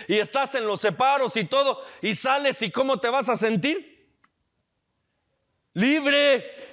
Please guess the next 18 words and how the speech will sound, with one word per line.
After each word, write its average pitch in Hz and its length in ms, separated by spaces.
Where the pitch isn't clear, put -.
¿Por 208 180
qué 294 120
tenemos 294 540
que 285 140
ir 294 160
por 285 160
el 247 160
putazo 269 580
para 233 200
aceptar 233 640
que 262 120
somos 269 420
libres? 285 640
¿Por 240 180
qué 285 140
siempre 302 480
la 240 140
tragedia? 254 840